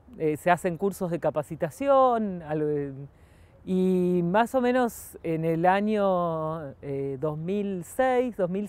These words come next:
en el año dos mil cinco, eh, bueno, el, el, la, la, la asociación ahora agroecológica Las Tres Colonias, que es de Bellavista, participa junto con incupo en, en el maela, ¿no? El Movimiento Agroecológico de América Latina,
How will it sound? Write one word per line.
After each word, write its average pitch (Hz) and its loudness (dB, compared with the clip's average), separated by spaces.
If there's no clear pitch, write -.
en 139 -16
el 156 -8
año 214 0
dos 208 0
mil 240 0
cinco, 262 0
eh, 160 2
bueno, 170 0
el, 156 -4
el, 139 -4
la, 139 -6
la, 135 -6
la 135 -8
asociación 180 -4
ahora 190 4
agroecológica 175 -2
Las 156 -6
Tres 202 -4
Colonias, 214 0
que 151 -8
es 160 -10
de 165 -4
Bellavista, 202 -4
participa 190 0
junto 196 -2
con 196 0
incupo 214 -2
en, 185 0
en 175 -2
el 170 -2
maela, 170 2
¿no? 147 -6
El 175 -4
Movimiento 175 -4
Agroecológico 185 -2
de 190 2
América 196 -4
Latina, 233 -4